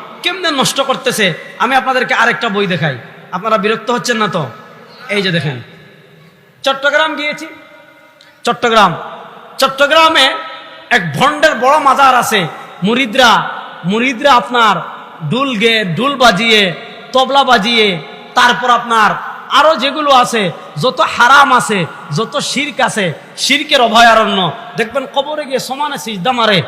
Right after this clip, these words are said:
সেমা গানের নামে নাচানাচি করে, এটার নাম হলো মাইজ ভান্ডার। এটার নাম কি? মাইজ ভান্ডার। আমি বলি মাইজ ভান্ডার না, এটা জাহান্নামের কাউন্টার। এটা মাইজ ভান্ডার না, এটা জাহান্নামের।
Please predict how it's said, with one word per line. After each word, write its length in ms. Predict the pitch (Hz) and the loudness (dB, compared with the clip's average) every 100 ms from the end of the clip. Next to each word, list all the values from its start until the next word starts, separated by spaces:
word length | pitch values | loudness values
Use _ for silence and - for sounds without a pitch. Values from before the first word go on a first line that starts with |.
| - - | -6 -18
সেমা 440 | - 240 262 302 247 | -6 -4 0 0 0
গানের 260 | 240 254 254 | -2 -2 -4
নামে 260 | 247 240 | -6 -8
নাচানাচি 480 | 214 214 262 254 - | -8 -8 -8 -10 -12
করে, 320 | 190 214 185 - - - | -6 0 0 -2 -10 -12
এটার 200 | 202 247 | -8 -6
নাম 140 | 240 233 | -4 -6
হলো 120 | 240 | -2
মাইজ 200 | 208 175 | -2 0
ভান্ডার। 320 | 180 165 127 113 - - - - - - - - 762 - 762 - - - 214 | 0 0 -4 -8 -18 -20 -20 -20 -18 -14 -8 -4 0 2 2 0 -6 -8 -6
এটার 160 | 233 | -4
নাম 180 | 262 254 | -2 -4
কি? 100 | 247 | -4
মাইজ 260 | 226 233 220 | -2 0 2
ভান্ডার। 240 | 240 226 | 2 2
আমি 140 | 226 262 | 2 0
বলি 200 | 269 269 | 0 2
মাইজ 260 | 247 240 | 2 2
ভান্ডার 300 | 247 277 262 | 2 4 4
না, 60 | 247 | 4
এটা 120 | 233 | 2
জাহান্নামের 560 | 190 226 240 240 233 208 | 2 4 4 4 2 4
কাউন্টার। 1800 | 214 196 170 143 123 - - - - - - - - - - - - 160 | 6 6 6 4 4 -2 -8 -8 -4 -2 0 2 2 0 0 -2 -4 -4
এটা 120 | 202 | -4
মাইজ 280 | 240 247 220 | -2 -4 -2
ভান্ডার 300 | 277 277 269 | -2 0 0
না, 80 | 247 | 2
এটা 100 | 240 | 2
জাহান্নামের। 760 | 190 214 254 262 277 339 392 | 4 6 6 6 8 8 8